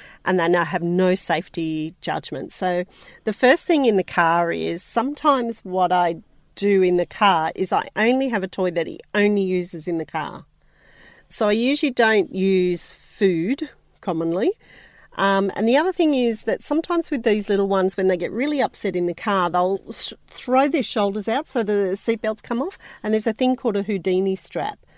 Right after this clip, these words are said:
So I'd put the Houdini strap on so that while you were driving, you knew he was safe in the back of the car.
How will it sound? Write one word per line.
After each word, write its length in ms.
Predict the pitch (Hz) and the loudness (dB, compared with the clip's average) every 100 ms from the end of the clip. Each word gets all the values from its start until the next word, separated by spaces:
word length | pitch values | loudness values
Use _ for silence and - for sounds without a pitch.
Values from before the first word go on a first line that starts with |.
| - - | -20 -8
So 180 | - 190 | 0 0
I'd 140 | 208 | 0
put 160 | 320 302 | -4 -4
the 100 | 262 | 0
Houdini 480 | 262 220 214 208 | 0 2 2 2
strap 300 | 208 - 190 - | 0 -2 -2 0
on 220 | 180 185 | 0 0
so 160 | - 180 | 2 0
that 160 | - | 0
while 180 | 208 220 | 2 2
you 140 | 214 | 4
were 80 | 202 | 0
driving, 560 | 180 185 175 175 180 180 | 0 2 2 2 0 2
you 100 | 190 | 2
knew 220 | 196 190 | 4 2
he 160 | 190 175 | 2 -6
was 160 | 175 | -6
safe 280 | - 151 - | -4 -4 -2
in 100 | 165 | -4
the 60 | 160 | -2
back 220 | 160 - | -4 -4
of 40 | |
the 60 | 143 | -10
car. 300 | - 151 | -4 -4